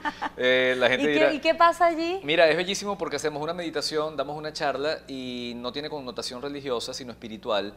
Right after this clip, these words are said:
Speaker 1: Ujú.
Speaker 2: Y con la luna llena la gente pone sus proyectos, las metas. Dicen que la luna llena es maravilloso para concretar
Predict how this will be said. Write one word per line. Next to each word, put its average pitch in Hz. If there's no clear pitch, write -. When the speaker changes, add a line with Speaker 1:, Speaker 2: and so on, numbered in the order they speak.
Speaker 1:
Ujú. 226
Speaker 2:
Y -
con 143
la 139
luna 160
llena 180
la 139
gente 151
pone 151
sus 110
proyectos, 101
las 92
metas. 107
Dicen 113
que 147
la 120
luna 127
llena 139
es 135
maravilloso 117
para 117
concretar 104